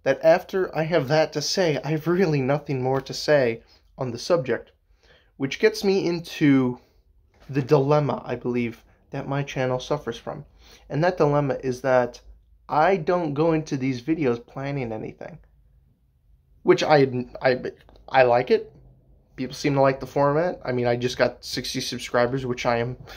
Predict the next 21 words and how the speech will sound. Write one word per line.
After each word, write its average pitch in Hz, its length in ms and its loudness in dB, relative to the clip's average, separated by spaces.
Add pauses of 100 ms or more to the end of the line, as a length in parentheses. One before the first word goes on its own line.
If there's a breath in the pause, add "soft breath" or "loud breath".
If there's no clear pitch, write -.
(640 loud breath)
I'm 160 120 6
so 151 200 2
thankful 123 420 -2
for. 123 220 -4
Thank 147 280 0
you 131 80 0
all 120 100 2
for, - 160 -16
for 117 340 -12 (200)
subscribing. 123 600 -2
I'm 123 100 -2
definitely, 143 600 2 (120)
definitely 143 360 -2
gonna 127 100 -2
start 123 260 -4
putting 123 320 -6 (300)
better 135 220 4
content 123 500 -2
up 113 160 -8
on 113 140 -4
here. - 220 -14